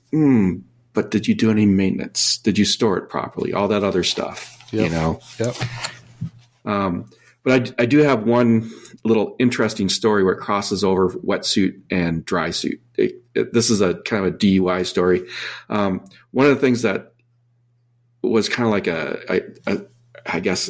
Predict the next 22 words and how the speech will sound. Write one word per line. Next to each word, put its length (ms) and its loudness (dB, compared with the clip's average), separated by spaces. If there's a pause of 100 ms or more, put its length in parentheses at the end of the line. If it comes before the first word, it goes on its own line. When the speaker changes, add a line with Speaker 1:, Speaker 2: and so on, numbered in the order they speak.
(120)
Speaker 1:
a 40 -4
privilege 840 -2
to 100 0
work 300 0
at 160 -4
D 80 0
U 160 4
I 180 0
is, 240 -8 (460)
um, 360 -4 (520)
the 200 2
owner, 400 4
the 380 0
founder 340 2
of 120 0
D 80 4
U 160 6
I, 240 0
Dick 280 -4
Long, 380 -2 (560)
he 300 2
started 480 0